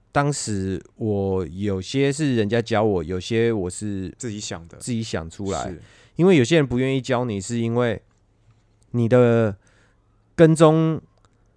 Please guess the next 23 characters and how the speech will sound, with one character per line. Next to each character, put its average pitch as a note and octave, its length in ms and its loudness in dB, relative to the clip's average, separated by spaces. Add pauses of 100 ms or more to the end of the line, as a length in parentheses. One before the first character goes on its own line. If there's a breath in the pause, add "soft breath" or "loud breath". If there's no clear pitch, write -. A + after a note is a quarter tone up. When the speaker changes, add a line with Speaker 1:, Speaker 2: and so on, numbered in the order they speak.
(240)
Speaker 1:
就 D#3+ 100 0
是 F#3+ 120 4
你 D3 100 6
获 F#3+ 240 12
得 C3+ 160 8
情 C#3+ 240 2
报 D3+ 160 4
的 C3+ 80 2
几 D#3 160 4
率 D#3 140 4
比 G#2 80 -6
较 G#2+ 180 0
高， F#2+ 360 0 (100)
Speaker 2:
嗯。 B2 100 -14
Speaker 1:
经 E3 180 4
理 C#3 140 2
就 C3 180 2 (220)
比 A#2 100 -6
较 D3 220 2
希 C3 340 0
望 C3 220 4
用 G2 340 0
你。 F#2+ 140 -10